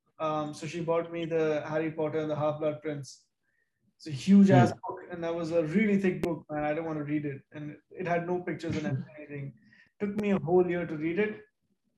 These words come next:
Speaker 1: because, uh, the first few pages, like, every page, I, I'd spend one day on every page just because of the, the kind of words that they would use. You know, I would just go the ra-,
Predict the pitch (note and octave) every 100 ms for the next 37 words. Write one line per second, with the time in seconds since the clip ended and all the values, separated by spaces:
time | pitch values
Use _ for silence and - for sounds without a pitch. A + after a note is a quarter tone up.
0 | _ _ D#3 D#3 E3+ E3 C#3+ D#3 D#3 D3+
1 | D3 C#3+ - _ _ D#3 C3 F#3 F#3 G3
2 | F3+ F3+ F3 F#3 G#3+ G3+ - E3 D3+ D3+
3 | - _ _ _ - G#3+ A3+ A#3 G3 G3
4 | A3 - - _ _ _ _ _ _ _
5 | _ _ F3+ - G3+ G3 - G#3 F3+ F3+
6 | F#3+ F#3 F#3 F3 E3+ F3+ F3+ F3+ F3 F3
7 | F3+ F3 F3+ E3+ D#3+ F3 E3 D#3+ - E3
8 | - E3+ E3+ D3+ D#3+ E3 - E3+ E3 E3
9 | E3 E3 D#3+ D#3+ D#3+ D#3 D#3 D3+ D3 D#3
10 | E3 D#3+ E3+ E3+ D#3 D3+